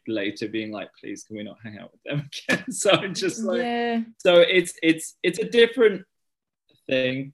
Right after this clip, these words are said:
Speaker 1: in a few ways. But also, I don't wanna scare anyone because it is also what you make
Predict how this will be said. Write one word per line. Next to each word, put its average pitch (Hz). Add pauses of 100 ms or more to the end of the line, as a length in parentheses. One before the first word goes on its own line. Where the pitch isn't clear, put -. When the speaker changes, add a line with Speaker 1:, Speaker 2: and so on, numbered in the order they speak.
(160)
Speaker 1:
in 123
a -
few 139
ways. 104 (340)
But 123
also, 135
I 127
don't 151
wanna 123 (100)
scare 113
anyone 107
because 107
it 107
is 127
also 110
what 98
you 101
make 117